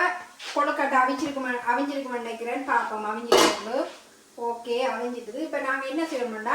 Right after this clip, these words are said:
டக்குன்னு எடுத்தோம்னு சொன்னா அது உடைஞ்சி வரும். அப்ப தண்ணியால இப்படி ஊத்தணும்.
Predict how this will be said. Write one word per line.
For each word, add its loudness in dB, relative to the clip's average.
டக்குன்னு 2
எடுத்தோம்னு -2
சொன்னா -2
அது 2
உடைஞ்சி 4
வரும். -2
அப்ப 0
தண்ணியால 4
இப்படி -2
ஊத்தணும். -4